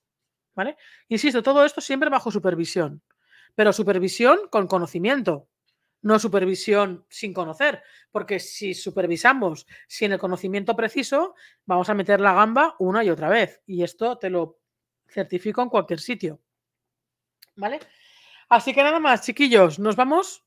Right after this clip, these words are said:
eh, nos vemos en el siguiente vídeo. Tenéis toda la información en la página desafialarreactividad punto com.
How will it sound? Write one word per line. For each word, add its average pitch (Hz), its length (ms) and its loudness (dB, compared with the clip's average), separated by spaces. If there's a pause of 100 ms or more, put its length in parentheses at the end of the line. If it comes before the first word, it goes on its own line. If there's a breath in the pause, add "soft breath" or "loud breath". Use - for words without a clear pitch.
(140)
eh, 233 180 6
nos 220 120 2
vemos 262 200 0
en 277 80 0
el 247 80 -2
siguiente 226 360 -4
vídeo. 262 280 -2
Tenéis 233 340 -4
toda 254 140 -2
la 240 60 -2
información 233 480 -4
en 214 160 -4
la 185 140 0
página 254 400 -2 (340 loud breath)
desafialarreactividad 208 880 2
punto 180 260 -4
com. 277 200 4